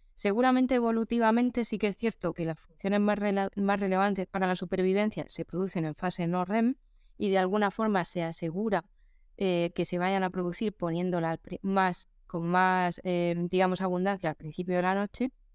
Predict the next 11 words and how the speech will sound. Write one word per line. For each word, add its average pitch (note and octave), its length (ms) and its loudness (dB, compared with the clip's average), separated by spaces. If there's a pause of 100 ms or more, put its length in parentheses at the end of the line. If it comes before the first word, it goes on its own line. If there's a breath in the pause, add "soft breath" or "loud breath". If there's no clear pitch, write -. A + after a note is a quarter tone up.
(960 soft breath)
pero F#3 240 0
todas B3 280 2
las E3+ 140 -4
fases F3 280 -4
son E3+ 120 -4
importantes D#3+ 680 -6
y, - 60 -16
y F#3 200 0
es A3 60 2
muy A#3+ 220 4
importante F#3+ 720 0